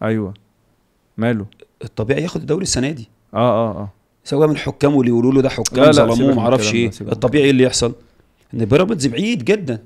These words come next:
Speaker 1: فارق نقط كتير.
Speaker 2: آه، بيراميدز وقع.
Speaker 1: لا، ال-،
Speaker 2: ضغط.
Speaker 1: ال-، الاهلي كسب م-، م-، مية ماتش
Speaker 2: ما هو
Speaker 1: ورا بعض.
Speaker 2: كسب، ما انا عارف، ما، ما
Speaker 1: لا،
Speaker 2: هو
Speaker 1: في
Speaker 2: كسب.
Speaker 1: حدش، حدش بيعمل ده.
Speaker 2: يبقى كسب،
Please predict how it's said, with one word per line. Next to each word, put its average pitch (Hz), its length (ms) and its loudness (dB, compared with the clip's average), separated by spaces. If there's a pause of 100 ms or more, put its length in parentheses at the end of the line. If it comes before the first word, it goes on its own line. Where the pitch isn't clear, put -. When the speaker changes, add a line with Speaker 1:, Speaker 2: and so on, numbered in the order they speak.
(180)
Speaker 1:
فارق 139 240 2
نقط 139 220 0
كتير. 135 360 -2
Speaker 2:
آه، - 100 -8 (200)
بيراميدز 185 340 0
وقع. 190 380 4 (720)
Speaker 1:
لا، 120 220 -10
ال-، 107 200 -8
Speaker 2:
ضغط. - 180 2 (100)
Speaker 1:
ال-، 107 140 -8
الاهلي 101 400 -6
كسب 123 340 -10 (240)
م-، 82 40 -12
م-، 110 500 -8
مية 147 200 -2
ماتش 143 200 -2
Speaker 2:
ما 117 60 -2
هو 131 60 2
Speaker 1:
ورا 110 100 2
بعض. 127 200 4
Speaker 2:
كسب، 120 120 -2
ما 127 60 -4
انا 120 80 -4
عارف، 127 420 -4
ما، 107 220 -12
ما - 80 -12
Speaker 1:
لا، 120 120 -6
Speaker 2:
هو 123 60 -10
Speaker 1:
في 135 60 0
Speaker 2:
كسب. 156 100 2
Speaker 1:
حدش، 156 200 -4
حدش 160 200 0
بيعمل 165 300 2
ده. 147 240 4
Speaker 2:
يبقى 113 140 -10
كسب، 127 260 -4